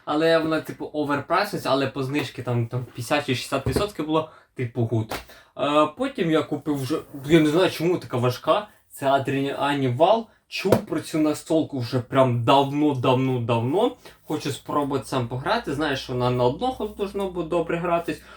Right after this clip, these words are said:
але вона прям важка, це, напевно, вона по розміру не сама більша, але дуже важка. Я так розумію, тут малювати потрібно, бо тут є, е, типу, листочки, чи як це називається,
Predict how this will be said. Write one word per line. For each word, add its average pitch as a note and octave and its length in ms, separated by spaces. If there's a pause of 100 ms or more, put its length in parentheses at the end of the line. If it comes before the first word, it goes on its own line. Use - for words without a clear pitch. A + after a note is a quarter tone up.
(120)
але C#3+ 120
вона D3 180
прям D3 280
важка, D3 460
це, - 120
напевно, C#3+ 520 (280)
вона C#3 360 (440)
по D#3+ 120
розміру D3 460
не C3 180
сама C#3+ 320
більша, D#3 420
але C3+ 400 (140)
дуже C3+ 280
важка. A2 420 (180)
Я C#3 60
так D3 160
розумію, D3 320
тут - 160
малювати B2+ 520
потрібно, C3 460
бо A#2+ 100
тут B2 180
є, B2 240 (220)
е, A2 280
типу, A#2 320
листочки, A#2+ 840
чи B2 80
як A2+ 380
це A#2 60
називається, C3 540